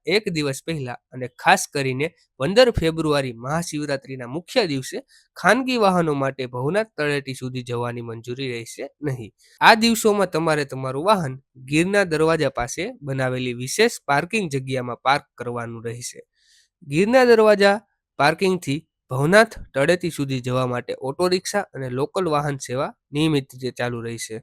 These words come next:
જેથી ભક્તોને કોઈ પણ પ્રકારની અસુવિધા ન થાય. આ રીતે ખાનગી વાહન લઈને આવનારા ભક્તો માટે પાર્કિંગની સંપૂર્ણ વ્યવસ્થા રાખવામાં આવી છે.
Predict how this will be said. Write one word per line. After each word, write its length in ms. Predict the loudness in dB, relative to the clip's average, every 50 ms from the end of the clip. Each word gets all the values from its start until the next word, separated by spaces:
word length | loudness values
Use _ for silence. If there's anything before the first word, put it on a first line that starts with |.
| -16 _ -20 _ _ _
જેથી 260 | -2 0 0 2 0 2
ભક્તોને 520 | 2 0 0 0 _ 0 2 2 2 0
કોઈ 260 | 0 _ 0 0 0
પણ 220 | 0 0 -2 -2 -2
પ્રકારની 600 | -4 -8 -8 -6 -6 -6 -6 -4 -4 -2 -4 -4 -6 _ _ _ _ _ _ _ _ _
અસુવિધા 600 | -4 -4 -2 0 0 0 0 2 4 4 4 4 4 0 _
ન 120 | 2 4 6 6 6
થાય. 300 | 2 -2 -8 -12 -12 -14 -18 _ _ _ _ _ _ _ 10
આ 140 | 12 12 12
રીતે 260 | 10 8 6 4 4
ખાનગી 420 | 4 6 6 6 6 8 6 6 8
વાહન 260 | 8 8 8 6 6
લઈને 280 | 4 2 2 2 0
આવનારા 500 | 0 0 0 0 0 0 0 -2 -2 -4 -6
ભક્તો 260 | -8 -12 _ -2 -2
માટે 260 | -2 0 -2 -4 -6 -6
પાર્કિંગની 600 | -2 0 0 0 0 -2 -4 -4 -2 -2 -4 -4
સંપૂર્ણ 480 | -4 -4 -4 -6 -2 0 2 4 4 4
વ્યવસ્થા 480 | 4 4 4 2 0 -2 -4 -6 -6 -6 -8 _ _ -2
રાખવામાં 440 | -2 0 0 -2 -4 -4 -4 -4 -6
આવી 160 | -8 -10 -12
છે. 160 | -12 -14 -16